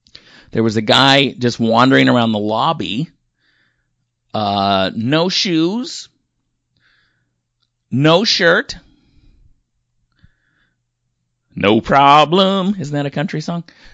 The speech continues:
Uh, <clears throat> giant belly button. I think, like, maybe a herniated belly button. I mean, on it, like, if, if I'm trying to paint a visual, I would say, uh,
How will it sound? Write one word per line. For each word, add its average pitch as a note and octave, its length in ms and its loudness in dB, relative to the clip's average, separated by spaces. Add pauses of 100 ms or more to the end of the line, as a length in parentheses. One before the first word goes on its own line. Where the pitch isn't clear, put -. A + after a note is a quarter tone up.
(140)
Uh, A#2 460 2 (260)
<clears throat> B3+ 440 2 (680)
giant G3 460 0
belly F#3+ 240 0
button. G#2+ 340 0
I G2 100 -2
think, F3+ 300 -2
like, D#3 240 -2
maybe D#3+ 280 -2
a D#3 80 0
herniated C#3+ 640 0
belly F#2+ 260 -6
button. F#2+ 380 -8 (1200)
I E3 60 -2
mean, G3+ 120 4
on G#3+ 160 4
it, F3 140 0
like, F#3 320 0
if, G3 140 0
if F3+ 300 0
I'm F#3+ 140 0
trying A3 220 0
to F3 80 -2
paint E3 320 -2
a B2 40 -2
visual, A2+ 480 0
I F#2 120 -2
would G#2+ 200 -2
say, F#2 360 -4
uh, D#2 480 -6